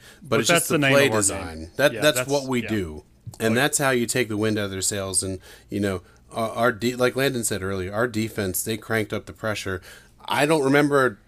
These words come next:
Speaker 1: the last time, you know, we've ever sacked a quarterback multiple times, um, let alone Russell Wilson. So that was impressive.
Speaker 2: Yeah, I,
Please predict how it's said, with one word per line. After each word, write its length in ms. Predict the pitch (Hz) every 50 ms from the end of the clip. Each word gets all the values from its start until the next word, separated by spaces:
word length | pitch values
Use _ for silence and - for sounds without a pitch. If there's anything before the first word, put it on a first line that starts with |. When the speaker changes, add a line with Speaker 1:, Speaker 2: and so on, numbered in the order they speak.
| _ -
Speaker 1:
the 100 | 113 117
last 420 | 117 123 127 127 127 120 - -
time, 600 | - 135 131 131 127 127 120 117 113 110 110 107 -
you 100 | 120 123
know, 120 | 117 107 101
we've 280 | 98 107 117 120 117
ever 240 | 123 120 110 113 107
sacked 440 | - - - 120 123 - - - -
a 40 | 139
quarterback 560 | 127 - 151 151 147 143 135 143 135 127 -
multiple 400 | 127 131 139 139 - 135 123 123
times, 500 | 123 - 127 135 139 135 120 104 - - - - - - - -
um, 300 | - 110 110 107 104 110
let 160 | 117 135 139
alone 240 | 127 127 135 135 123
Russell 340 | 113 120 127 - - 113 95
Wilson. 560 | 92 113 147 160 147 - - 90 85 85 87
So 380 | - - - 117 113 110 107 - - - - - -
that 280 | - 101 131 147 170 170
was 160 | 156 139 120
impressive. 640 | 120 104 104 120 113 107 98 - 92 85 80 - - - _ - - _ _
Speaker 2:
Yeah, 200 | 170 180 165 143
I, 140 | 151 160